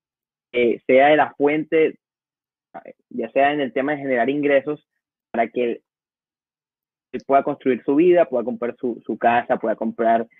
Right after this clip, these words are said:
eh, las necesidades, pueda abastecer las necesidades que tiene su familia, sus padres, sus abuelos, eh, sus hijos, etcétera.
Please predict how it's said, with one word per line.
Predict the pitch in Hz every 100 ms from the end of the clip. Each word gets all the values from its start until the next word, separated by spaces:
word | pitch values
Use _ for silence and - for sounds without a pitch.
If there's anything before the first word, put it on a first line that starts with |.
| _ -
eh, | 113 117 110 -
las | 123
necesidades, | 127 120 117 120 113 120 - -
pueda | 123 120 127
abastecer | 127 135 127 135 123 120
las | 135
necesidades | 143 131 120 117
que | 135
tiene | 120 120
su | -
familia, | - 110 113 127 123 123
sus | - 120
padres, | - 123 123 127 123
sus | 123
abuelos, | 113 107 113 123 127 127 - _ _ _ _
eh, | - 120 117 110 107 -
sus | 113 110
hijos, | - 131 127 127 123 _ -
etcétera. | 113 - 143 127 101